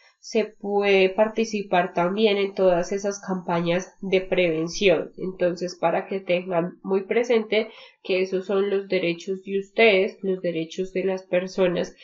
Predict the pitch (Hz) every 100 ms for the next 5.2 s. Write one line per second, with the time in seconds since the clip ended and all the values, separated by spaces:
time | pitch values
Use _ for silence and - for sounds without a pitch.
0 | - - - 214 214 190 190 180 180 180
1 | 202 196 208 180 175 185 190 180 165 165
2 | 175 185 214 - 202 202 - 254 196 196
3 | 220 - - - 254 254 233 247 240 220
4 | 208 208 202 160 190 190 226 233 226 190
5 | 208